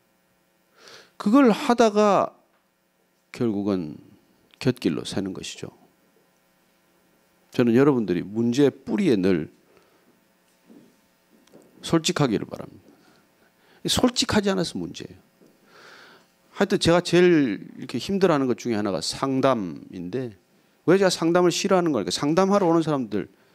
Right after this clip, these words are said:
백 프로 정직하지 않아요. 그 얘기 들어봐야 사실 소용없어요. 자기 하소연이에요. 그래서 배우자의 말을 들어보면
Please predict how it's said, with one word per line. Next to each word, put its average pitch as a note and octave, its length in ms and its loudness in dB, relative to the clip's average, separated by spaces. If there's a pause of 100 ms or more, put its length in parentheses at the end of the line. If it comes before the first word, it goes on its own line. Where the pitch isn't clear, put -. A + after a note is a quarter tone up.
(500)
백 - 280 -6
프로 G3+ 200 0
정직하지 A2+ 580 -2
않아요. - 220 -8 (1200)
그 F#3 80 4
얘기 A3 160 4
들어봐야 B3+ 340 2
사실 A2+ 260 -4
소용없어요. D#3 720 -8 (1200)
자기 A3 180 2
하소연이에요. C#4 840 0 (1600)
그래서 B3 240 4
배우자의 A3+ 560 6
말을 F3 320 0
들어보면 F3+ 500 0